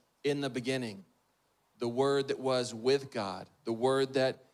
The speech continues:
is God, that Word became flesh." The maker of man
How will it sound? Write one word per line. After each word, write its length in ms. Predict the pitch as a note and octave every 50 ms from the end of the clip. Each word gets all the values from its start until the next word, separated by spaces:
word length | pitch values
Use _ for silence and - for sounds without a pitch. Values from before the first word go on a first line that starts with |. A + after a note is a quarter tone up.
| _ _ -
is 220 | - D3 D3+ C#3+
God, 320 | - C#3+ B2 A#2+ A#2 A#2 A#2+
that 280 | C3 C3 B2 B2+ C3
Word 600 | D3+ C#3 C3+ C3+ C3 C3+ C3+ C3+ C3+ C3+ - A#2+ A2+
became 920 | B2+ B2 - - - - - D3+ D3+ D3+ D3+ D#3 D#3 D#3+ E3 E3 E3 D3 _ _ - _ _ _ _ _
flesh." 760 | _ - - - C#3 C3+ A#2 G2 F#2 - - - - - - _ _ _ _ _ _ _ _ _ _ _ _ _ _ _ _ _ _ _ _ _ _ _ _ _
The 80 | - C3
maker 680 | B2+ B2+ C3+ C#3 D3+ D3+ D3+ E3+ E3+ E3 D#3+ D#3+ E3 - _ _ _ _ _ -
of 140 | B2+ B2
man 560 | C3 C#3 C#3 C#3 C3+ B2+ A#2 A2+ G#2+ G#2+ A2